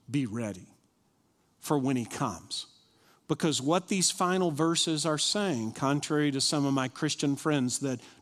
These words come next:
don't believe in hell, hell is real. It doesn't get talked about much in church, but it's real.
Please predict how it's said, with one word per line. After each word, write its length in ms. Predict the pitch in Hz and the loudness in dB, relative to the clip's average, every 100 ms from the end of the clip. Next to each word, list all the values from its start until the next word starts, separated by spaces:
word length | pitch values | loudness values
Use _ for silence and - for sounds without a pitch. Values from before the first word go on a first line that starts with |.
| - | -2
don't 240 | 147 147 | 0 2
believe 300 | 139 143 135 | 2 2 2
in 100 | 147 | 0
hell, 460 | 139 127 92 73 - _ _ _ _ _ _ _ _ _ _ _ - - - - - _ _ _ _ _ _ _ _ _ _ _ _ _ _ _ _ _ _ _ - | 0 -2 -4 -8 -20 _ _ _ _ _ _ _ _ _ _ _ -20 -20 -20 -20 -20 _ _ _ _ _ _ _ _ _ _ _ _ _ _ _ _ _ _ _ -4
hell 240 | 127 120 | 0 0
is 120 | 107 | -2
real. 380 | 110 107 78 - _ _ _ _ _ _ _ _ _ _ _ _ _ _ _ - | -2 -4 -6 -16 _ _ _ _ _ _ _ _ _ _ _ _ _ _ _ -2
It 120 | 165 | 2
doesn't 260 | 226 240 | 4 4
get 140 | 220 - | 2 2
talked 340 | 190 254 - | 2 2 0
about 240 | 220 165 120 | 0 2 2
much 300 | 131 120 127 | 0 0 -2
in 140 | 113 | -2
church, 280 | - 110 - | -2 -4 -4
but 120 | 123 143 | 0 0
it's 220 | 139 - | 0 -2
real. 440 | 156 170 90 - | 0 0 -4 -14